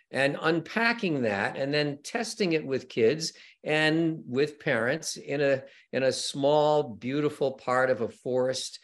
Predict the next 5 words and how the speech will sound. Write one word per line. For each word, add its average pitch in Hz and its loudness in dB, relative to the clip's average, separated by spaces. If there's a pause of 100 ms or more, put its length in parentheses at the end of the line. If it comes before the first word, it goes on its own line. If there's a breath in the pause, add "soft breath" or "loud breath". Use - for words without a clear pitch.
(280 loud breath)
in, 113 -2
uh, 101 -4 (140)
Northeast 120 -2
Oakland 110 -4
County, 110 -4